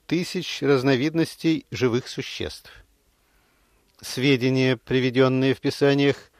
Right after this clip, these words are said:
точны, так как исходят от Кришны, и сам Кришна говорит: «Как верховная личность Бога, я знаю обо всем, что происходило в прошлом, что происходит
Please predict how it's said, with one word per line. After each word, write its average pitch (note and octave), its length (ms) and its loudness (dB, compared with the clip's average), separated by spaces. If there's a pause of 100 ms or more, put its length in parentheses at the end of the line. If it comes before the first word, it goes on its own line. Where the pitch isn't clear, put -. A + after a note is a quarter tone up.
(320)
точны, C3 680 0 (480)
так A#2+ 200 -2
как - 260 0
исходят C3+ 500 -2
от C#3+ 160 0
Кришны, A2 680 -6 (540)
и G#2 80 -10
сам F#3 260 0
Кришна D3 420 -4
говорит: A#2+ 520 0 (920)
«Как - 320 -2
верховная C#3+ 720 2
личность C3 640 -4
Бога, A2 560 2 (680)
я A#2+ 240 2
знаю D3 560 2
обо B2+ 300 2
всем, D#3+ 500 0
что - 260 -2
происходило C3+ 720 0
в - 160 -14
прошлом, D3 680 0 (640)
что - 240 -2
происходит B2+ 800 0